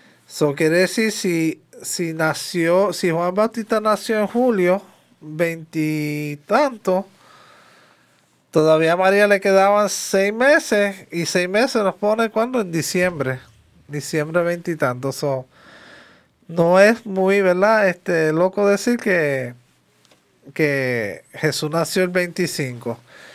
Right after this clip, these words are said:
Yo le voy a hacer dos cititas rápidas aquí, ya nos estamos quedando en poco tiempo. Y esto es de San Teófilo. Esto fue, San Teófilo,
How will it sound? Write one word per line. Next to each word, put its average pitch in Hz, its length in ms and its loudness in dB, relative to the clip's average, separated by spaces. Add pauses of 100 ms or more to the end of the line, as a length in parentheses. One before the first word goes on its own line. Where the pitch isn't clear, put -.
(140)
Yo 175 140 6
le 185 80 10
voy 208 140 8
a 226 60 6
hacer 226 220 0
dos 214 180 2
cititas 220 600 0
rápidas 214 380 4
aquí, 220 260 -2
ya 170 320 0
nos 160 220 -6
estamos 165 320 -4
quedando 175 680 0 (220)
en 143 260 -2
poco 151 340 -2
tiempo. 151 480 -2 (480)
Y 165 120 0
esto 165 260 4
es 220 140 4
de 185 160 4
San 170 400 -2
Teófilo. 160 760 2
Esto 202 320 0
fue, 233 500 0 (560)
San 185 240 4
Teófilo, 214 760 4